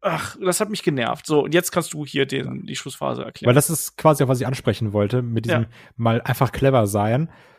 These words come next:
Speaker 2: Äh, es war dann ja eben so, dass dann alle Damen natürlich, außer Alexa Bliss, die draußen unter ihren hundert Leitern lag, äh, beschäftigt waren, oben sich zu kloppen oder sowas, äh, dann zu sechst. Und auf einmal kam dann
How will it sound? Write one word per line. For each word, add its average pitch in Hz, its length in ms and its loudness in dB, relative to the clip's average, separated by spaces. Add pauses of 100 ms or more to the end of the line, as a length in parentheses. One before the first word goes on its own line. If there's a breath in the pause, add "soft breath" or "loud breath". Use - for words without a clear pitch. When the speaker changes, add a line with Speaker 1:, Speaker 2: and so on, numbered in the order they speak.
(380 soft breath)
Speaker 2:
Äh, 123 120 0
es 117 140 2
war 131 80 4
dann 135 100 2
ja 123 80 4
eben 113 140 2
so, 131 140 6
dass 110 240 -2
dann 107 160 0
alle 117 300 4
Damen 113 180 6
natürlich, 117 220 0
außer 113 260 0
Alexa 98 340 -2
Bliss, 139 280 -2
die 104 120 -16
draußen 110 400 0
unter 113 200 -4
ihren 104 300 -2
hundert 107 220 -2
Leitern 135 300 2
lag, 139 300 2 (580 soft breath)
äh, 101 80 -14
beschäftigt 131 840 0
waren, 147 200 4
oben 143 260 4
sich 120 160 0
zu - 140 -10
kloppen 147 380 4
oder 175 200 4
sowas, 185 460 0
äh, 131 300 0
dann 131 180 2
zu - 160 -2
sechst. 147 460 0 (380 soft breath)
Und 135 140 2
auf 123 140 2
einmal 151 280 2
kam 151 320 -2
dann 147 280 0